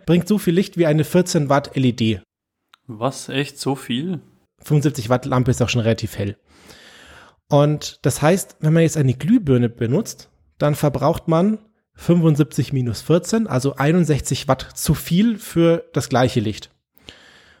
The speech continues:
Speaker 1: Wenn man jetzt dann die Lebensdauer hernimmt von einer Glühbirne, eintausend Stunden etwa, dann, äh, verbraucht eine Glühbirne einundsechzig Kilowattstunden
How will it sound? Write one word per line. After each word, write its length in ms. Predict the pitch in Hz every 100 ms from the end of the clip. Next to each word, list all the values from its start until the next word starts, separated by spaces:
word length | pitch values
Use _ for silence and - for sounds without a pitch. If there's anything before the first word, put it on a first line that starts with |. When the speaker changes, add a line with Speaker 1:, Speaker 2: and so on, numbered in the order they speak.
| -
Speaker 1:
Wenn 80 |
man 80 | 135
jetzt 180 | 147 -
dann 80 | 135
die 80 | 123
Lebensdauer 640 | 151 269 254 - 120 120
hernimmt 300 | 110 120 123
von 100 | 131
einer 200 | 131 120
Glühbirne, 640 | - 143 143 165 190 247 - _
eintausend 500 | - 123 - 120 131
Stunden 320 | 113 151 180
etwa, 360 | 190 170 196 277 _ _ _ _ _ _ _ _ _ -
dann, 360 | 156 160 175
äh, 460 | 180 - 160 156 160 -
verbraucht 580 | - 143 127 151 180
eine 220 | - 135 131
Glühbirne 760 | 123 147 180 156 175 196 233 - -
einundsechzig 720 | 156 196 180 185 170 175 -
Kilowattstunden 1400 | - 180 165 190 196 - _ _ - 165 175 180 185 202